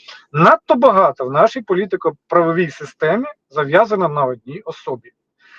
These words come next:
Раніше, колись, це навіть до, до моєї особистої каденції, колись був народним депутатом, навіть ще раніше, е, в нас був парламент.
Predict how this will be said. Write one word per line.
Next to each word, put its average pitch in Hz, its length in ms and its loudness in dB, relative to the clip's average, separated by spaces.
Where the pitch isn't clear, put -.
Раніше, 240 680 2
колись, 196 640 2
це 311 120 -2
навіть 220 300 -2
до, 165 460 6
до 165 80 -2
моєї 180 280 4
особистої 165 440 -4
каденції, 240 440 -4
колись 151 220 -10
був 143 140 -8
народним 143 340 -6
депутатом, 226 500 -2
навіть 247 320 0
ще 202 280 2
раніше, 131 420 -8
е, - 120 -18
в 156 80 0
нас 233 180 4
був 190 160 -4
парламент. 151 440 2